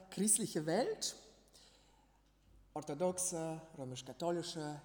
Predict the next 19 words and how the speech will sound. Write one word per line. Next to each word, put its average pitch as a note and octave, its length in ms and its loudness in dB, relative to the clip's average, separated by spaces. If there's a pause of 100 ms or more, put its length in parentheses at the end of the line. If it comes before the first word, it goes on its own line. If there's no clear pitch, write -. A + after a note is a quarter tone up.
evangelische C#3 760 -2 (140)
und C3 200 -12
wir, G#3 260 0 (460)
protestantische F3+ 720 -4
Kirchen, F#3 560 0 (400)
Pfingsten. B2+ 640 -2 (1300)
Oder C4+ 240 8
besser B3 320 6
gesagt, G3 600 2
wir F#3 80 0
feiern A3 440 -2 (180)
heute G#3+ 680 2 (600)
die F3 80 0
Sendung F#3+ 580 2
des - 300 2
Heiligen D3+ 460 -4
Geistes - 880 2 (240)
zu - 180 -2 (100)
uns, - 580 0